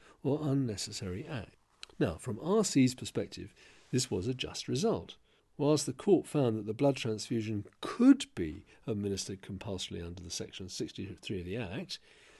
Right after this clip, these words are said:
it also held that the relevant facts of his case made it unjust to use this legal power to force him to have blood.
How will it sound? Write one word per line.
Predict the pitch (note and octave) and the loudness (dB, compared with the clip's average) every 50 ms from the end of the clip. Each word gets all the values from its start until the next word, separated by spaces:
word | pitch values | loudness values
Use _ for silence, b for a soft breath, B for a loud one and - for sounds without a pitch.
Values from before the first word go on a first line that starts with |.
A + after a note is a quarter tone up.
| b b b b b | b b b b b
it | - G3+ F#3+ - - - | -4 -4 -4 -6 -2 2
also | - C#3+ D3+ D#3 D3+ - F#3+ F#3+ | 6 6 6 6 6 6 6 6
held | D#3 B2 B2+ F#2 F#2 G2 | 6 4 2 0 0 0
that | A#2 B2+ - | 0 -2 -2
the | C#3 A#2+ | -2 -2
relevant | A2+ A2+ C3+ D3 D#3+ D#3+ E3+ D#3 C3+ - | 2 4 4 4 4 4 4 2 2 0
facts | - - C#3 A2+ F#2+ - - - | -4 -6 -6 -6 -6 -6 -6 -6
of | - G#2 - | -6 -6 0
his | - D3 E3 F#3+ F#3+ | 6 6 6 6 6
case | - - - E2+ F2 G2+ - - - b b b b b b | 2 -4 -6 -6 -6 -6 -6 -8 -8 b b b b b b
made | A#2+ A2+ A2 A2 | 2 4 4 4
it | A#2 - - - | 2 0 -2 0
unjust | D#3 D3+ D#3+ F3 E3+ D3+ - E3+ A2 F#2 - - - - - | 4 4 4 4 4 4 4 4 2 2 -2 -8 -10 -10 -8
to | - A2 | -6 -4
use | G2+ G#2+ G#2+ G#2+ G#2 | -2 -2 -2 -2 -2
this | A2+ A2+ - - | -2 -4 -4 -4
legal | A2+ A2+ A2+ A2 G#2+ G2+ F#2+ | -2 -2 -2 -2 -4 -6 -6
power | - - G#2+ F2+ D#2+ E2 F#2 - b b b b b b | -8 -8 -8 -8 -8 -10 -14 -18 b b b b b b
to | b - | b -6
force | C3 - - A#2+ G2 - - | -4 -2 0 -2 0 -2 -4
him | - G2+ | -6 -6
to | G2+ A#2 | -6 -6
have | F#2+ G#2+ G2+ D#2+ - - | -8 -8 -10 -10 -8 -4
blood. | - C#3 G#2+ E2 E2 - | -4 -4 -4 -4 -8 -14